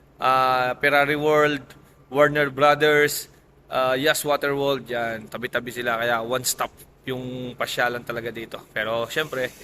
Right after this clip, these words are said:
ah, medyo mahal, kaya kailangan talaga ng budget. Yan, mga kabiyero. Pero sa amin, libre yan kasi kasama sa trabaho, lalo pag may mga trabaho kami.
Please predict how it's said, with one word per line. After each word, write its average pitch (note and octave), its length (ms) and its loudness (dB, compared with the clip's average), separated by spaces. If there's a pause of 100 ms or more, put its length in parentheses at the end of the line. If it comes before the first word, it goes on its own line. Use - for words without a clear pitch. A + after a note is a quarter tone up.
(360)
ah, A2 240 -2
medyo B2 400 -2
mahal, C#3 400 2
kaya A#2 560 -4
kailangan A#2+ 320 0
talaga A#2+ 320 -6
ng B2 80 -6
budget. C3+ 480 0 (800)
Yan, G#2 240 -12
mga G#2 240 -6
kabiyero. G#2 500 -6 (840)
Pero D3 160 2
sa F3+ 160 4
amin, D#3+ 240 -2
libre D#3 260 2
yan C3 300 2
kasi C#3 500 0 (540)
kasama D3 340 0
sa D3 140 -4
trabaho, C#3 340 0
lalo C3 220 0
pag C3 160 -10
may C3 80 -8
mga B2+ 160 -8
trabaho A#2 420 -8
kami. A2 140 -8